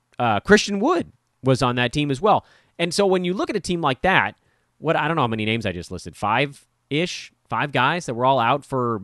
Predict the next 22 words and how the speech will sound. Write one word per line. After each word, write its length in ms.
a 100
month 340
or 360
more 540
around 560
the 100
same 400
time. 480
Of 160
the 80
names 200
I 120
just 180
listed, 300
I'm 100
pretty 220
sure 320
that 320
Wood, 580
Warren, 760
Gordon, 600
Nance? 760